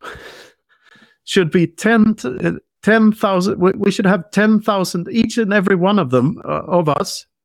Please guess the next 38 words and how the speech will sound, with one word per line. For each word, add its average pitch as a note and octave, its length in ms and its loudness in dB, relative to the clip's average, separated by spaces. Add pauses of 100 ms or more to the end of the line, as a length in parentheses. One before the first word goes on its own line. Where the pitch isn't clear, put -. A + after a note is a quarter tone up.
should D#3 160 0
have D3+ 200 -2
ten F#3+ 300 2
thousand E3 580 -2
times C#3+ 420 -2
more C#3+ 380 0
of C3 140 -4
the B2+ 100 -2
stuff - 400 -4
we D3+ 160 -2
can C3 160 -2
build C3 220 0
with B2+ 160 0
screws B2+ 360 -4
just D#3 280 -2
because D#3 320 0
of C3 80 -4
the C3+ 160 -4
effi-, D#3 320 0
e-, G3 120 6
e-, A3 300 2
efficiency F#3 720 0
gains C#3+ 500 -2 (200)
of D3 140 0
the D3+ 100 4
screw D#3+ 280 0
and C#3+ 100 2
the C#3 80 2
screwdriver. A2+ 640 -2 (580)
And E3+ 160 2
instead, G#3+ 460 0
those E3+ 280 2 (640)
<laughs> E3 520 2
orders F3 400 2
of D#3 120 2
magnitude D3+ 640 0
of C3+ 300 -2 (1120)
efficiency D#3+ 840 0